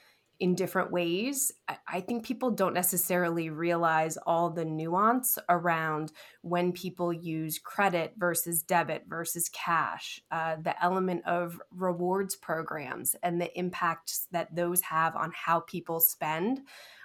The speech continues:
Um, it just makes for really, um, interesting data sets, internal data sets that you can analyze, and then, um, different levers that you can sort of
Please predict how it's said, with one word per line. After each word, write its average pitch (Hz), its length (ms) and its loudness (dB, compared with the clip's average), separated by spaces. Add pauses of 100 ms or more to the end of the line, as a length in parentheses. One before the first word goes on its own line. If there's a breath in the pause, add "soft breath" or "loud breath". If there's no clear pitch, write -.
Um, 170 320 2
it 185 120 -4
just 190 200 0
makes 208 280 2
for 175 160 -2
really, 165 680 0 (140)
um, 156 440 -2 (100)
interesting 196 680 2
data 165 320 0
sets, 196 460 2
internal 180 520 -2
data 185 240 -2
sets 190 320 0
that - 160 -2
you 196 140 -2
can 196 160 -4
analyze, 180 720 2 (340 loud breath)
and 180 220 2
then, 170 440 0
um, 170 260 -2
different 202 360 -2
levers 175 500 4
that - 180 -4
you 180 220 -2
can 165 640 -4
sort 175 260 -2
of 156 220 -6